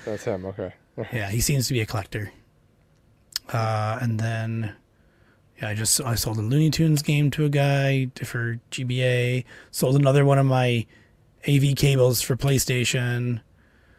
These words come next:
Speaker 2: Uh, wireless adapter for Xbox three sixty. Wii Sports Resort.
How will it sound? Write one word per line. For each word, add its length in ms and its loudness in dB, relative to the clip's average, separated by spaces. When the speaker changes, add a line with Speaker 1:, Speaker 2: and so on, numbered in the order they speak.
Speaker 2:
Uh, 420 -6
wireless 580 0
adapter 1300 0
for 380 -8
Xbox 300 -6
three 160 -8
sixty. 800 -2
Wii 140 -6
Sports 320 -6
Resort. 800 4